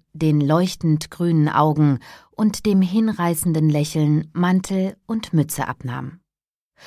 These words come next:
Unter der Last der Garderobe leicht in die Knie gehend, hängte er die Sachen sorgfältig hinter der Theke auf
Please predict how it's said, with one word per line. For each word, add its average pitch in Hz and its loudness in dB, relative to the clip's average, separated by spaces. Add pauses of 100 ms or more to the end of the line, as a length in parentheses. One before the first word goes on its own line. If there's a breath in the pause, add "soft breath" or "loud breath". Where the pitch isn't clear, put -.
(220 loud breath)
Unter 175 2
der 156 4
Last 185 0
der 151 0
Garderobe 156 0
leicht 151 -2
in 147 -2
die 135 -6
Knie 180 0
gehend, 156 2 (340 loud breath)
hängte 196 -2
er 175 0
die 180 -2
Sachen 170 0
sorgfältig 160 -2
hinter 156 -2
der 143 -2
Theke 147 -2
auf 117 -4